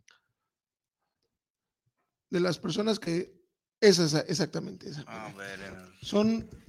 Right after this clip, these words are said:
Speaker 1: son, este, cuatro sujetos, que son lo-, las personas que ahorita están en la, en la cárcel, que es Mónica García Villegas.
Speaker 2: Tenía que
Speaker 1: La
Speaker 2: ser Mónica.
Speaker 1: Miss Moni.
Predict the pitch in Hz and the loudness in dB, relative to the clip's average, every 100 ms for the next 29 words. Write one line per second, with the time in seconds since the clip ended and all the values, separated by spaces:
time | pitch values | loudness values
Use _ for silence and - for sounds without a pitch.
0 | - - 240 226 202 - 190 170 165 165 | -8 -2 2 4 4 4 6 8 8 6
1 | 175 214 226 226 214 - - - 185 156 | 4 4 4 2 0 2 2 2 -4 -6
2 | - - _ _ _ _ _ _ _ _ | -14 -20 _ _ _ _ _ _ _ _
3 | - - - - 160 185 196 196 180 208 | -12 -12 -8 0 2 2 2 2 0 4
4 | 180 151 - - - 214 175 214 208 196 | 4 4 2 -4 0 0 4 4 4 4
5 | 180 - 190 165 170 190 196 - - - | 2 4 2 2 2 2 0 -6 -20 -20
6 | _ _ _ _ _ 175 170 165 160 160 | _ _ _ _ _ 4 4 4 4 2
7 | 165 190 170 170 226 202 180 170 202 - | 0 0 0 4 4 4 2 2 2 2
8 | 208 226 240 233 220 214 190 170 196 214 | 2 4 2 10 12 12 8 4 4 6
9 | 208 208 185 180 196 208 180 185 - - | 6 6 2 0 0 2 0 -2 -6 -16
10 | 113 120 165 156 180 175 139 135 202 208 | -12 0 0 2 4 4 2 4 8 10
11 | 185 226 233 190 196 | 10 8 8 4 0